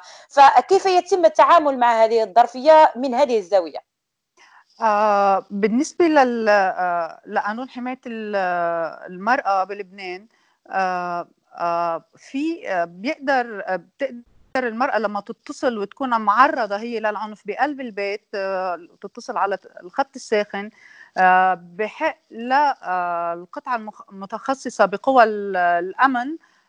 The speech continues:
Speaker 2: إنه تاخد، آه، آه، تاخد، آه، قوة وتدخل إلى المنزل لو رفض المعنف، وإنه، آه، تقدر تساعد الم-،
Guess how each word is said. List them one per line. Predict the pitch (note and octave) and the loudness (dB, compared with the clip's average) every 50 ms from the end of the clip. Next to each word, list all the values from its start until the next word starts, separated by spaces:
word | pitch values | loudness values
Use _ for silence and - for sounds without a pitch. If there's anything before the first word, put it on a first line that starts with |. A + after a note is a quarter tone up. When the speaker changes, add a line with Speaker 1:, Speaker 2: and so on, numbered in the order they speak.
| _ _ G3 | _ _ -6
Speaker 2:
إنه | G3 G3+ G3+ G#3 G#3+ G#3 G#3 G#3 G3+ G3+ G3+ G#3 G3+ _ _ | -6 -6 -6 -8 -10 -12 -12 -10 -6 -6 -6 -6 -8 _ _
تاخد، | D4+ D#4 D#4 D4+ - - A3 F#3+ F3 E3+ D#3+ F#3 | 2 2 2 0 -2 -6 -6 -6 -8 -8 -4 -2
آه، | F3+ F3 F3 F3 E3+ E3+ E3 E3 E3 D#3+ D3+ - - - - _ _ _ - - - | 0 0 2 2 0 0 0 0 0 -2 -2 -4 -8 -16 -20 _ _ _ -20 -14 -10
آه، | D#3+ D#3 D#3 D3+ - _ _ _ - | -8 -6 -6 -6 -10 _ _ _ -4
تاخد، | B3+ C#4+ - C4 - _ _ _ - | -4 -4 -4 -6 -12 _ _ _ -4
آه، | F#3+ F#3 F3+ F3 _ | -2 -2 -2 -4 _
قوة | - D#4 D#4+ D4+ B3 A#3 A#3 C4+ E4 - _ | -2 -2 -2 -2 0 -2 -2 -2 -4 -8 _
وتدخل | - F#3 G3 G3 F#3+ - _ _ - D4+ D4 - - - C#4+ B3 G#3 - - E2+ - | -14 -10 -8 -8 -8 -10 _ _ -8 -8 -8 -6 -2 0 0 2 0 0 -2 -2 0
إلى | B3 B3 C4+ B3+ | 2 4 6 4
المنزل | A#3 A3+ A3 G#3+ G#3 G#3+ G#3 E3+ F3+ F3+ G3 | 4 4 0 -4 -4 -4 -6 -8 -8 -8 -8
لو | G#3+ G#3+ A3 A#3+ C4+ C#4 D4+ | -8 -4 -2 0 0 0 0
رفض | D#4 D#4 - - B3 G#3+ | -2 -2 0 -2 -2 -2
المعنف، | G#3+ G#3 F#3+ G3 F3+ F#3+ G3 F#3 F#3 F#3 F#3+ A3+ C4+ _ _ _ _ _ _ _ _ | -2 -4 -4 -6 -6 -6 -6 -8 -10 -12 -14 -16 -16 _ _ _ _ _ _ _ _
وإنه، | - - G#3+ A#3 A3 A3 A3 A3 _ - | -12 -10 -8 -8 -6 -8 -8 -10 _ -10
آه، | F#3+ G3 F#3+ F#3+ F#3+ F#3+ | -8 -4 -4 -2 -2 -4
تقدر | G3 - D#4+ - B3+ C#4 C4+ C4 | -4 -6 -6 -2 0 0 0 -2
تساعد | - - - D4+ D4+ C#4+ B3 G#3+ | -4 -4 -2 0 2 2 2 0
الم-، | A3 A3 G#3+ | -2 -6 -8